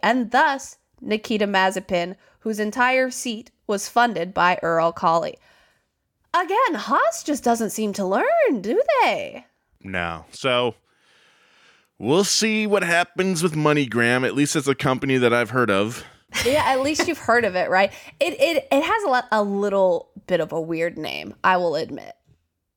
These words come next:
Speaker 1: The MoneyGram Haas F one team is like a Candygram from middle school. It's dangerous.
Speaker 2: I don't know. We'll see what happens with Stake and Alfa Romeo, but, uh,
Speaker 1: So true.
Speaker 2: yeah. I don't know. We
Speaker 1: So
Speaker 2: wish,
Speaker 1: true.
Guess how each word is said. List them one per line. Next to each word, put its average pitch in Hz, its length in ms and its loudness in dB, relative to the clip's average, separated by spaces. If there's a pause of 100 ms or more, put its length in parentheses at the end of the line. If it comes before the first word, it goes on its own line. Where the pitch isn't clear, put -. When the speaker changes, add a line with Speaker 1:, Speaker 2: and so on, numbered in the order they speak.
(340)
Speaker 1:
The 208 80 0
MoneyGram 220 760 0
Haas 208 340 0
F 202 180 -2
one 196 220 -4
team 247 340 -10 (760)
is 214 120 2
like 240 160 4
a 220 80 0
Candygram 240 1000 0
from 220 280 -2
middle 208 220 4
school. 277 380 -2 (260)
It's 247 260 2
dangerous. 208 880 -4
Speaker 2:
I 98 100 4
don't 87 100 2
know. 76 120 -2
We'll 101 160 2
see 131 160 0
what 107 100 2
happens 107 260 -4
with 90 120 -8
Stake 104 400 -2
and 90 260 -4
Alfa 92 280 0
Romeo, 87 460 2
but, 87 260 0
uh, 82 320 0 (240)
Speaker 1:
So 208 200 0
true. 190 220 -6
Speaker 2:
yeah. 80 240 -2 (240)
I 110 80 0
don't 123 80 0
know. 117 120 2
We 95 160 0
Speaker 1:
So 101 80 0
Speaker 2:
wish, 214 280 2
Speaker 1:
true. - 100 -18